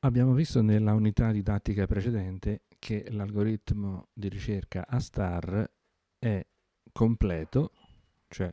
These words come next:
se c'è una soluzione, un percorso lo trova, e, e anche sotto condizioni mol-, abbastanza, eh, facili da verificare, cioè che l'euristica sia ammissibile e monotonica e anche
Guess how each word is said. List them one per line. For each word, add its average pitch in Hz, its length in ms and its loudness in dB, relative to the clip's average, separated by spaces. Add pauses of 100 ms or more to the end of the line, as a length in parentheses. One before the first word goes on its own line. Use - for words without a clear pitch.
se - 220 -12
c'è - 140 -4
una 90 100 0
soluzione, 90 580 0
un 82 100 -4
percorso - 440 -4
lo 85 100 -6
trova, 98 480 0 (880)
e, 117 180 -4
e 113 140 -2
anche 117 440 -2
sotto - 300 -4
condizioni 104 640 0
mol-, 95 240 -2 (540)
abbastanza, 90 920 -2 (200)
eh, 85 500 -10
facili 95 380 -2
da 87 80 0
verificare, 92 580 -2
cioè 90 180 -6
che 92 120 -6
l'euristica 92 480 -4
sia 90 420 -4
ammissibile 95 1000 -4 (120)
e 101 200 0
monotonica 95 920 -4
e 92 140 -6
anche 87 460 -6